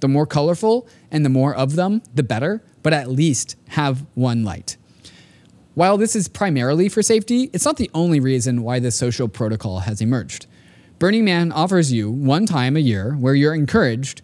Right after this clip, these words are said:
to strap yourself and your wacky outfit and your bike with as many L E Ds as possible.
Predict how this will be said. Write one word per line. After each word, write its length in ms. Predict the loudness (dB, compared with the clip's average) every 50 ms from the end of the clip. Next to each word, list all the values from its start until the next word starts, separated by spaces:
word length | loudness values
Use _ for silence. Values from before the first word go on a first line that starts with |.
| -20 -18 _
to 140 | -2 0 0
strap 400 | 0 0 0 0 0 0 0 0
yourself 560 | 0 0 0 0 -2 -2 -2 -4 -6 -10 -16 _ -2
and 180 | 2 4 4 4
your 200 | 4 4 4 4
wacky 340 | 4 2 2 0 -2 -4 -2
outfit 580 | -2 -4 -4 -6 -6 -6 -6 -6 -6 -6 -10 -10 -6
and 180 | -4 0 0 2
your 140 | 2 0 0
bike 400 | -2 -4 -6 -6 -8 -10 -14 -20 _ -20 _ _ _
with 160 | 0 0 2
as 180 | 2 0 2 2
many 540 | 2 4 4 4 4 4 2 0 -2 -2 -4
L 180 | -4 -4 -2
E 60 | -2
Ds 240 | -2 0 0 0 0
as 120 | -2 -4 -4
possible. 600 | -4 -4 -4 -4 -6 -8 -10 -12 -14 -14 -16